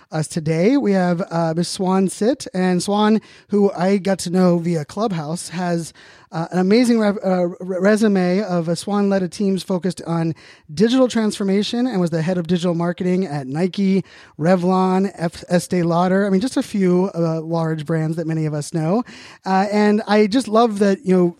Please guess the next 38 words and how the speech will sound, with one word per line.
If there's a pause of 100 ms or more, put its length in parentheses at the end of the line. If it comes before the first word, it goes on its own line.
Swan
has
done
an
amazing
job
of (380)
not
only
providing
thought
leadership
and
insight
across, (360)
uh,
the
Web
three
space,
but
also
kind
of, (340)
uh,
shining
light
and
bringing
others
into
the
social
audio
space,
which
is
also